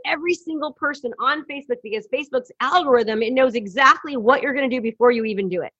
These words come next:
You can pay Facebook and create ads to target your exact ideal target audience. So you want to produce content,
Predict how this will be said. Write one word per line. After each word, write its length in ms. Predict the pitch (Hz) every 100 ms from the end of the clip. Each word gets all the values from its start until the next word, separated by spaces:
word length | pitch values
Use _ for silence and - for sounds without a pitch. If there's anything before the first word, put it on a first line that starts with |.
| _ _ _ _ -
You 200 | 294 349
can 240 | 320 285
pay 380 | - 370 440 480
Facebook 340 | 269 247 233 247
and 140 | 233 226
create 240 | 254 226 -
ads 380 | 294 277 220 -
to 80 | 202 -
target 280 | 277 262
your 160 | - 208
exact 460 | 180 247 269 - _ _ 202
ideal 380 | 214 226 240 240
target 360 | 220 208 214 180
audience. 460 | 175 151 - _ _ _ _ _
So 120 | -
you 240 | 254 262 320
want 240 | 302 226
to 120 | 254 196 -
produce 300 | 220 262 -
content, 480 | 240 214 214 247